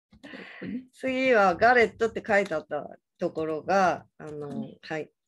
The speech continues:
Speaker 1: アガトさんっておっしゃる、つくばにある、えーっと、まあ、カフェなんだよね。おそらくね。
Speaker 2: ガレッ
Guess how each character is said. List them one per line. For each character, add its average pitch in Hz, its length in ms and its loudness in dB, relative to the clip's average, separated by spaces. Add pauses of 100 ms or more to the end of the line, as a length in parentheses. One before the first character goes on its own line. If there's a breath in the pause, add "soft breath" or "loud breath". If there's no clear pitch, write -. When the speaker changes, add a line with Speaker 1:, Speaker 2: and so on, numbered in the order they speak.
(280)
Speaker 1:
ア 208 120 2
ガ 202 140 2
ト 156 120 -10
さ 139 200 -12
ん 139 60 -14
っ - 20 -18
て - 120 -14
お 147 40 -10
っ - 20 -16
し 156 140 -12
ゃ - 20 -14
る、 147 140 -18
つ - 120 -20
く 349 140 -4
ば 262 160 4
に 185 200 0
あ 196 140 0
る、 170 500 -4
え 156 380 -8 (460)
ー 147 40 -8
っ - 40 -12
と、 - 60 -8
ま 202 80 -2
あ、 190 60 -8
カ 370 180 0
フ 381 80 0
ェ 202 200 2 (340)
な 156 80 -12
ん 143 40 -14
だ 131 80 -14
よ 131 60 -14
ね。 214 240 -10 (540 soft breath)
お 147 80 -20
そ - 120 -20
ら 131 80 -20
く - 140 -20
ね。 147 80 -10
Speaker 2:
ガ - 60 -14
レ 214 60 -8
ッ 214 60 -12